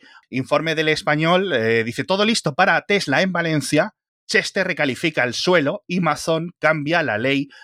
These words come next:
para no revelar el proyecto". Mazón es el actual presidente de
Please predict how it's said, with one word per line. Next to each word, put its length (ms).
para 200
no 140
revelar 520
el 260
proyecto". 600
Mazón 500
es 220
el 80
actual 440
presidente 720
de 500